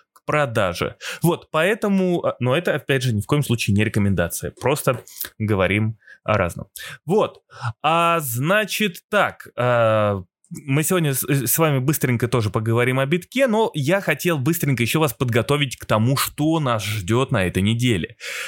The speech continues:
и что может действительно влиять на этой неделе на мировые цены, на рынки и так далее.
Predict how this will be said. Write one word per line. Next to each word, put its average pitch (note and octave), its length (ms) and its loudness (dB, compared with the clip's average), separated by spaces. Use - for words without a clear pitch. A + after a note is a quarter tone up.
и G2+ 320 2
что D#3+ 240 -2
может C3+ 340 0
действительно A#2+ 500 0
влиять C3 540 0
на F#2+ 140 -6
этой F#2 160 0
неделе C#3 540 0
на C3+ 400 0
мировые G2+ 640 2
цены, D#3 560 0
на G2 180 0
рынки C#3 420 0
и A2 80 0
так A#2+ 220 -2
далее. C#3 380 -2